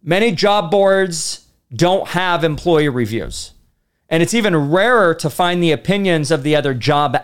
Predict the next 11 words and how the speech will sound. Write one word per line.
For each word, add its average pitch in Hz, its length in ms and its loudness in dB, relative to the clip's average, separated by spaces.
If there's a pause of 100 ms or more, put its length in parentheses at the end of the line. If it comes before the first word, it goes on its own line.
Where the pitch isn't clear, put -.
applicants. 151 960 -4 (720)
So - 140 -2
you 165 160 0
might 208 240 0
need 226 160 0
to 202 140 4
extend 226 560 0
your 240 100 4
research 214 600 0
to 185 100 -4
do 185 340 4